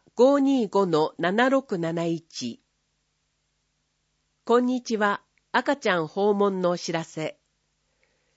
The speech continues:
生後四ヶ月までの赤ちゃんがいるすべてのご家庭を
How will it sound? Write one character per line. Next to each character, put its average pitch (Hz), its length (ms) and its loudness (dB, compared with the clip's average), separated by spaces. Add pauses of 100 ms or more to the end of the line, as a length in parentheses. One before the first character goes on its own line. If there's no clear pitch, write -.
(220)
生 254 300 4
後 254 180 4
四 233 260 4
ヶ 262 120 -4
月 269 280 -4
ま 233 140 -2
で 180 140 -2
の 175 160 0
赤 180 200 -4
ち - 140 -8
ゃ 160 80 -4
ん 156 100 -6
が 151 120 -4
い 147 100 -6
る 147 180 -6
す - 160 -8
べ 262 120 0
て 269 140 -2
の 202 120 -4
ご 165 140 -8
家 175 240 -6
庭 165 320 -2
を 151 180 -2